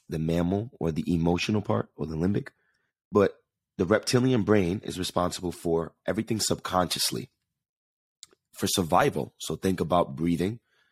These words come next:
eating, right? Um, survival, safety, security. So what happens is when the reptilian brain is turned on, this is when the money thing comes in.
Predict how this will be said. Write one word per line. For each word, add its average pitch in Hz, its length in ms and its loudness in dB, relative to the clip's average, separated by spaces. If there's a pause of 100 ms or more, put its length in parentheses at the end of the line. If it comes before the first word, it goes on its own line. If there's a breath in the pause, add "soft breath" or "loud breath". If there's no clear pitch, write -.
(440)
eating, 87 400 2 (1120)
right? 71 320 2 (420 soft breath)
Um, 73 340 2 (140)
survival, 85 580 0
safety, 98 540 -2
security. 82 640 -2 (760)
So 90 460 2 (440)
what 92 140 4
happens 107 420 0
is 87 140 0
when 92 140 0
the 87 220 -2 (400)
reptilian 113 600 -2
brain 101 380 -2
is 90 140 -4
turned 90 380 -2
on, 87 460 0
this 107 200 0
is 120 120 -2
when 107 140 2
the 85 60 0
money 90 320 2
thing 78 240 -2
comes 73 300 -6
in. 57 200 -10